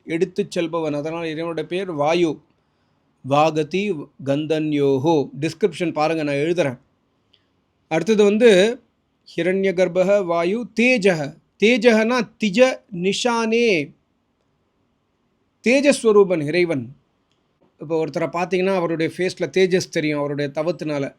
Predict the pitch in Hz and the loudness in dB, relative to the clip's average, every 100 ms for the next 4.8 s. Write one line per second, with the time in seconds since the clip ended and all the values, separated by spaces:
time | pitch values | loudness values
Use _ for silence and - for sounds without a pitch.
0 | _ 151 156 185 147 180 190 180 156 - | _ -10 -6 -6 -4 4 4 4 -2 0
1 | 190 208 - 165 180 190 190 185 202 202 | 4 4 4 -8 -10 -8 -4 0 0 -2
2 | 185 190 208 - 220 254 240 196 180 151 | -4 -4 -4 -2 0 0 0 2 0 0
3 | 135 139 165 160 147 - 202 214 214 202 | -4 -4 -6 -8 -10 -2 0 2 0 2
4 | 170 156 151 175 208 202 160 120 | 0 0 0 0 0 -2 -4 -4